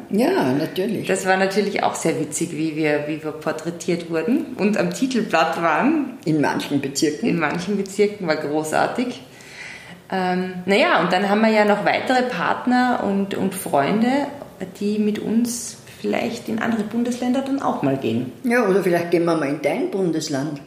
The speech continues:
Speaker 2: Tja, tja, wir werden sehen, wir werden sehen, was der Sommer bringt. Ob wir da vielleicht aus
Speaker 1: Ich frage, du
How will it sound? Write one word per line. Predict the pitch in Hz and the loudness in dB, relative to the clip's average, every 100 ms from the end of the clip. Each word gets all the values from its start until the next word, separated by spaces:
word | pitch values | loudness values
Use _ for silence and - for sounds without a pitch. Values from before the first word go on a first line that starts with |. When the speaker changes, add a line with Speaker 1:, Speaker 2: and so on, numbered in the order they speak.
| - | -18
Speaker 2:
Tja, | - 262 190 175 - - - - - _ _ _ | -4 0 0 0 -6 -12 -18 -20 -20 _ _ _
tja, | - 262 226 190 185 | -8 0 2 2 4
wir | 202 | 2
werden | 180 180 262 | 4 2 2
sehen, | 285 320 | 0 2
wir | 220 202 226 190 | 2 2 0 4
werden | 190 220 | 4 4
sehen, | 220 311 233 | 0 -2 -2
was | 185 180 | -4 -4
der | 170 | -4
Sommer | 170 160 160 | -2 2 0
bringt. | 160 165 165 190 - - - - - | 0 -2 -2 -2 -6 -18 -20 -20 -10
Ob | 180 180 | -6 -2
wir | 202 | 0
da | 196 | 2
vielleicht | 190 - 170 147 185 190 - | 0 -2 0 0 0 -4 -6
aus | - 160 175 | -2 2 2
Speaker 1:
Ich | 180 175 | 2 0
frage, | - 156 147 135 175 247 240 | -2 0 2 2 2 2 0
du | 240 | 0